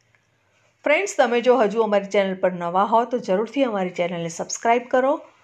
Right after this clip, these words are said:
વીડિયોને લાઈક કરો અને શેર કરો. અમારી ચેનલ પર તમને અલગ અલગ ટિપ્સ, અલગ અલગ રેસિપીઝ, ટ્રેડિશનલ રેસિપીઝ જે ખોવાઈ ગયેલી છે, જે લોકો ભૂલાઈ ગયા છે, જે રેસિપી બનાવતા તે અમે બનાવવાનો અને બતાવવાનો ટ્રાય કરી રહ્યા છે.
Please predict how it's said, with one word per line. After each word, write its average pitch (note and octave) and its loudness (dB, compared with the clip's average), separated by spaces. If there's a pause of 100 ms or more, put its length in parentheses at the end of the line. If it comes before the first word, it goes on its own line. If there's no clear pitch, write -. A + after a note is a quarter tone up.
(280)
વીડિયોને F#3+ 2
લાઈક F#3 0
કરો B3+ 2
અને G3+ -4
શેર F#3 -2
કરો. - -10 (840)
અમારી C4 4
ચેનલ D4+ -2
પર D4 4
તમને G#3 -2
અલગ F#3+ -4
અલગ F#3+ -2 (280)
ટિપ્સ, B3+ -6
અલગ F3+ 0
અલગ E3+ -4
રેસિપીઝ, A3+ -6 (160)
ટ્રેડિશનલ A3+ 0
રેસિપીઝ B3 -6 (420)
જે G3+ 4
ખોવાઈ G3+ 4
ગયેલી B3 0
છે, B3+ 2
જે G#3 -2
લોકો F#3+ -4
ભૂલાઈ F#3+ -2
ગયા A3+ -2
છે, C#4 -4 (360)
જે G#3 2
રેસિપી G3+ 0
બનાવતા A3+ 0
તે F#3+ 0
અમે G3+ -2
બનાવવાનો F#3 -2
અને F3 -6
બતાવવાનો F#3 -2
ટ્રાય D#3+ -2
કરી E3 -8
રહ્યા D#3+ -8
છે. - -16